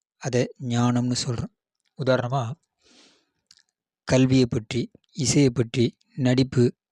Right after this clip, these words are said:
கலையை பற்றி, அரசியலை பற்றி, பொருளாதாரத்தை பற்றி, இதுபோல தன்னை பற்றி அறிவில் தெளிவாக இருப்பவர்களை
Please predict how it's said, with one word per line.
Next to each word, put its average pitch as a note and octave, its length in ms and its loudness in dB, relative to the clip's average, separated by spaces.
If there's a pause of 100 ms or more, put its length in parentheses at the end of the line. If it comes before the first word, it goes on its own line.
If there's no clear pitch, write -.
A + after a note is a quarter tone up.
(220)
கலையை C3+ 340 2
பற்றி, B2 360 -4
அரசியலை A#2+ 460 0
பற்றி, A#2+ 440 -6 (340)
பொருளாதாரத்தை D3 720 4
பற்றி, - 320 -14 (1120)
இதுபோல C#3+ 580 2 (560)
தன்னை D3 420 0
பற்றி C#3+ 420 -2 (800)
அறிவில் C#3+ 440 0
தெளிவாக C#3 680 2 (460)
இருப்பவர்களை B2 680 -4